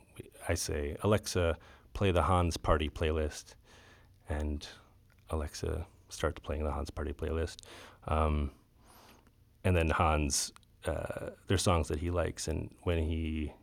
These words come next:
is sick of a song, he, he reaches out and pushes the button and says, "Alexa, next song." Um, and for a long, we've been doing this for a long, a while, and, um, he loves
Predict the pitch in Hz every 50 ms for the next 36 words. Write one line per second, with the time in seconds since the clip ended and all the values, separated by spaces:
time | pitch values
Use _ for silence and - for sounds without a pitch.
0 | - - - - - 123 - 95 82 85 - - 80 78 76 73 73 69 71 73
1 | - - - _ - - _ - _ _ _ - _ - - - - 76 76 76
2 | 76 71 - 78 73 78 69 69 71 69 67 69 69 - - - - _ - -
3 | - - 78 78 - 78 - 73 - - - 78 78 87 90 98 107 - - 85
4 | 78 - - - 110 117 117 - - 92 85 85 - - - 87 76 - - -
5 | - - - - - - - - 107 101 92 90 90 85 87 - - - - -
6 | - - _ - 127 127 123 117 113 98 - - - - - - - - _ _
7 | - _ _ _ - - - - 117 113 107 113 113 117 120 123 110 110 113 110
8 | 127 117 127 131 127 120 113 110 - - - 101 95 92 92 92 87 - - -
9 | 90 87 90 90 87 87 87 87 - - 98 92 87 87 87 85 85 82 80 78
10 | 78 78 80 80 78 82 85 - - - - - - - - - 85 78 78 78
11 | 78 - - 101 95 92 92 90 87 80 82 - - - - - -